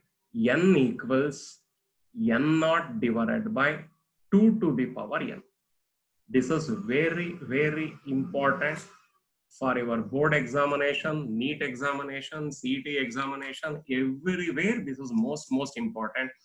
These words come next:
where n is the number of atoms present after a given time interval, n naught is initially present number of atoms, where small n is said to be the number of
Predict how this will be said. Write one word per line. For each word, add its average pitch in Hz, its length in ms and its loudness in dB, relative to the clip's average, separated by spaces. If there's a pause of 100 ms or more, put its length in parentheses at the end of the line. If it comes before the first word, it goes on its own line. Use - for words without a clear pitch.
(180)
where 123 160 0
n 131 180 0
is 156 100 2
the 131 100 2
number 131 300 2
of 139 220 2
atoms 127 480 -2
present 131 420 2 (600)
after 127 240 0
a 113 100 2
given 131 340 2
time 127 220 2
interval, 127 380 -2
n 123 220 -2
naught 143 220 0
is 120 120 2
initially 135 480 2
present 123 340 -2
number 120 240 -4
of 120 120 -2 (140)
atoms, 190 340 -8 (220)
where 123 180 0
small 123 440 0
n 156 160 2
is 139 160 0
said 127 220 -4
to 127 80 -2
be 120 140 -2
the 165 220 0 (380)
number 135 460 4
of 151 260 2